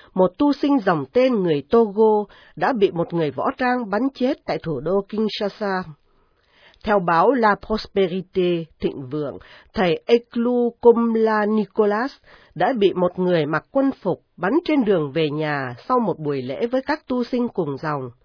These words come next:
Thầy từ trần vài giờ sau đó vì vết thương. Tướng Jean de Dieu Oleko, chỉ huy trưởng cảnh sát tại vùng thủ đô Congo, đã lên án vụ sát hại thầy Eklu và kêu gọi dân chúng cộng tác để tìm ra thủ phạm.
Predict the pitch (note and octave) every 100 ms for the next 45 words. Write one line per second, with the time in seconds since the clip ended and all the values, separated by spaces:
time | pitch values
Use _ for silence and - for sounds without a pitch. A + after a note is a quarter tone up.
0 | _ _ _ _ - G3+ F3+ - F#3+ F3
1 | F#3 D#3+ D3+ E3+ D3 D#3+ C#3 - B3+ A3
2 | G3+ B3+ - C#3+ C3 A#3 - A#3+ A3 G#3+
3 | - _ _ _ _ _ _ - - _
4 | G#3 A3 D4+ - A3+ A3 F3+ E3 C#3+ G#3
5 | G#3 - G#3 G3+ G3 - G3+ F#3+ F3+ F3
6 | - _ - F#3+ F3 D4+ G3+ D3+ D3 C#3+
7 | D3 - E4+ G#3+ E3 E3 D3+ D#3 C3+ G#3
8 | A#3+ B3+ B3 A3+ A#3+ A#3+ A#3 - - -
9 | D4+ C4+ C4+ G#3 B3 C#4+ F#3+ - - -
10 | F#3 - - D#3+ - A3 - A#3 A#3 A3+
11 | - - - F3+ D4+ C4+ E3+ F#3 C#4 C4+
12 | B3 C#4+ - E3 - - G#3+ D4+ F#3 D3
13 | E3+ C#3 A#2 A3+ A#3 C3+ A#2 E3 C3+